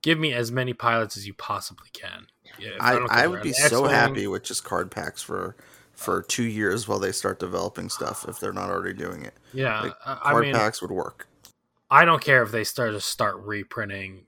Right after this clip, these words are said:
Speaker 1: uh, the old chips and putting them in black boxes. Like, I'd be okay with that if you're giving me pilots.
Speaker 2: Yep.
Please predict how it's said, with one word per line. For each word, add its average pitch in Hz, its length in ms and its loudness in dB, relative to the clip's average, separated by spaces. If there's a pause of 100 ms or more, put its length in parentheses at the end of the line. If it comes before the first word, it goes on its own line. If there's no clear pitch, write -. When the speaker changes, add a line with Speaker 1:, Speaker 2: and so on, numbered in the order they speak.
Speaker 1:
uh, 101 280 -6
the 110 160 -10
old 110 240 -6
chips - 320 -6
and 104 100 -14
putting 101 200 -6
them 95 160 -10
in 95 120 -14
black 92 280 -8
boxes. 92 520 -10
Like, 98 220 -6
I'd 113 200 0
be 104 240 -8
okay 110 560 -6
with 101 180 -8
that 98 200 -8
if 98 120 -14
you're 101 100 -10
giving 95 320 -10
me 95 100 -16
pilots. - 760 -10 (1040)
Speaker 2:
Yep. 117 200 -2